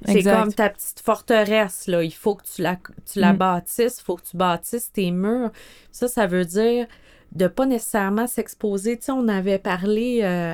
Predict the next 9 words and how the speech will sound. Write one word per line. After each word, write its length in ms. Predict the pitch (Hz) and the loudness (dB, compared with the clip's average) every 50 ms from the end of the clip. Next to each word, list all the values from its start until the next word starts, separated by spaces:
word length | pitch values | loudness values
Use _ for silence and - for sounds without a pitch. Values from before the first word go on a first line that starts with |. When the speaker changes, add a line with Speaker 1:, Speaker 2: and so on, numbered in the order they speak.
| - - | -6 -6
Speaker 1:
avant 300 | - 175 170 165 190 202 | -4 -4 -2 -2 -2 -2
l'épisode 560 | 208 202 190 190 - 190 180 196 214 220 208 | -2 -4 -4 -6 -6 -8 -4 -4 -4 -2 -2
de, 260 | 196 196 180 175 170 165 156 | -2 0 0 0 -2 -4 -4
de, 440 | 160 175 170 165 160 160 160 160 165 - - - - _ _ - | -4 -4 -4 -4 -4 -6 -8 -12 -12 -14 -16 -18 -18 _ _ -10
de 480 | - 180 165 175 170 160 160 156 156 151 | -8 -4 -2 0 0 0 -2 -2 -4 -4
mentionner 640 | 160 180 196 196 185 - - 196 180 180 202 226 233 | -4 -2 -4 -4 -4 -4 -2 -2 -2 -2 -2 0 0
aux 160 | 226 202 180 | 0 -2 -2
gens 300 | 170 - 220 220 220 226 | -4 -4 -4 -4 -2 -2
de, 340 | 214 185 185 190 196 202 208 | -2 -2 -2 -2 -2 -2 -4